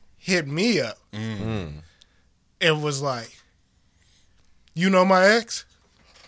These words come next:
Speaker 1: I was like, "Nigga, from two thousand and three."
Speaker 3: <laughs>
Speaker 1: And he, and then he was just like,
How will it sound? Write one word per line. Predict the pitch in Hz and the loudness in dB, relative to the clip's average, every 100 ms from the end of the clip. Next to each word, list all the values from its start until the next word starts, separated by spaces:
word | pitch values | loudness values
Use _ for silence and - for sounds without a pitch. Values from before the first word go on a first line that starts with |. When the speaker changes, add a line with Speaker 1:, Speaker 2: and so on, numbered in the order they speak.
| - | -20
Speaker 1:
I | 339 | -14
was | 302 | -6
like, | 214 190 | -4 -2
"Nigga, | 403 392 | -4 -4
from | 359 175 | -4 -6
two | - 311 294 | -2 -2 0
thousand | 269 269 381 | 0 -2 -2
and | 180 165 | -4 -4
three." | 392 427 403 | 2 2 4
Speaker 3:
<laughs> | - - 240 - - 214 - - - - - - - - - - - 117 - - 117 - - - - - - - - - | 2 2 0 -2 0 0 0 0 0 0 -2 0 0 0 -4 -8 -6 -10 -8 -10 -10 -12 -14 -14 -14 -16 -14 -16 -10 2
Speaker 1:
And | 202 | 2
he, | 226 | 2
and | 233 226 208 | 2 2 4
then | 262 | 4
he | |
was | 226 | 4
just | 208 196 | 2 2
like, | 165 | 0